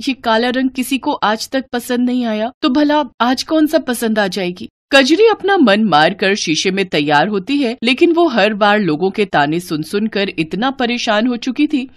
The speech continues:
कि वो अब खुद से अच्छे से तैयार भी नहीं हो पा रही थी।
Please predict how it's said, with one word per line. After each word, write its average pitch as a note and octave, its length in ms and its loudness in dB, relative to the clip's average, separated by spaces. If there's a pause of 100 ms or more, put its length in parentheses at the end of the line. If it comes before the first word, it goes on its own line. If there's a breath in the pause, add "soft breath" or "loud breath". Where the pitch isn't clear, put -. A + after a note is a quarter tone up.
कि C#4+ 80 4
वो D#4 140 2
अब E4+ 160 4
खुद C4+ 240 -4
से D#4 200 -2
अच्छे C#4 280 -2
से C#4 120 -4
तैयार D#3+ 460 0
भी F#3+ 140 -4
नहीं F3 160 -2
हो D#3 100 -4
पा C#3 160 -2
रही D#3+ 140 -6
थी। - 180 -16